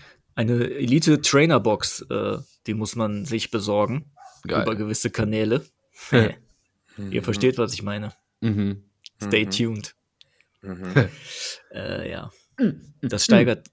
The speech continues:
Speaker 1: steigt im Wert vielleicht noch.
Speaker 2: Du hast vorhin noch einen, äh, Vergleich zu Tony Hawk gezogen. Äh,
Speaker 3: Ich, ne?
Speaker 2: Sascha, ja. Äh, Skate wurde doch auch angekündigt jetzt.
Speaker 3: Ja, Skate wurde angekündigt,
Speaker 2: Mit
Speaker 3: Leute.
Speaker 2: einem,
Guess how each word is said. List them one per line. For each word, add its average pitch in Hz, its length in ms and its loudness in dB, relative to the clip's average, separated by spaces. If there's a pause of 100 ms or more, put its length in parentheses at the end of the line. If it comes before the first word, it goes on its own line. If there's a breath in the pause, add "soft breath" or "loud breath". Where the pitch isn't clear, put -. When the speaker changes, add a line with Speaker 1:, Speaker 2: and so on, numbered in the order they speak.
Speaker 1:
steigt - 380 -4
im 98 140 -4
Wert 95 220 -4
vielleicht 101 360 -10
noch. 104 220 -12 (1500 soft breath)
Speaker 2:
Du - 120 -4
hast 95 140 -4
vorhin 107 160 2
noch 107 140 4
einen, 98 300 4
äh, 92 280 -2 (600)
Vergleich 107 380 2
zu 107 120 -4
Tony 107 280 2
Hawk 110 200 2
gezogen. 95 520 -2 (580)
Äh, 87 140 0
Speaker 3:
Ich, 85 200 0
ne? 101 200 -6
Speaker 2:
Sascha, 98 360 -2
ja. 92 220 0 (680 loud breath)
Äh, 110 380 6 (640 soft breath)
Skate 127 400 8
wurde 107 200 6
doch 101 60 8
auch 123 140 12
angekündigt 104 500 4
jetzt. - 280 0
Speaker 3:
Ja, 123 380 2
Skate 165 420 2
wurde 120 200 2
angekündigt, 101 500 -2
Speaker 2:
Mit 107 100 2
Speaker 3:
Leute. 101 320 6
Speaker 2:
einem, 92 80 -4